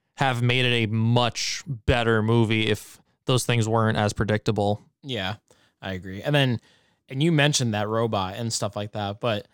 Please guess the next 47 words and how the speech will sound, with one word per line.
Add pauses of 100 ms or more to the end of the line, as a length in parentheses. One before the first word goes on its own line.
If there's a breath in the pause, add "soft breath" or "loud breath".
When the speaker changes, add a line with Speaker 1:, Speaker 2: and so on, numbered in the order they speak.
(380)
Speaker 2:
that
kind
of
plays
into
something
else
for
me. (320)
There
are
some
events
in
this
movie
that
happen
that
are
just
a
little
too
convenient. (480)
Like, (440)
that's
something
that (420)
I,
I
just
don't
like. (180)
And
I
feel
like
that
happens
a
lot (400)
in
particular
in
adventure
movies,